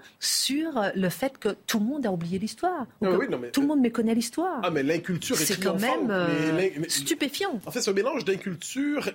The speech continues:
Speaker 2: et de sentiment de supériorité morale. Ça fait un drôle de résultat, ça. Et quand on dit, je le disais plus tôt, Staline, oui, bon, effectivement, il a, il a, ben,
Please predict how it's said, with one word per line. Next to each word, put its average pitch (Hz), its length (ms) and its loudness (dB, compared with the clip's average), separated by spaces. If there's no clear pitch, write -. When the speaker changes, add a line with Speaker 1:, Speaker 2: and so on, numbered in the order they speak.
Speaker 2:
et 240 320 0
de 165 340 0
sentiment 202 380 -2
de - 60 -2
supériorité 170 560 -2
morale. 127 400 -2
Ça 170 160 -2
fait 180 360 2
un 165 40 -2
drôle 185 180 -2
de 185 80 0
résultat, 147 420 -2
ça. - 240 -6
Et 147 120 -2
quand 262 180 -2
on 165 140 -2
dit, 180 320 -4
je 127 80 -12
le 117 80 -12
disais 139 260 -2
plus 170 160 -10
tôt, 330 180 0
Staline, 208 440 -2
oui, 208 240 -2
bon, 160 160 0
effectivement, 165 480 -2
il 143 100 0
a, 117 40 -6
il 139 160 -2
a, 127 60 2
ben, 113 440 -4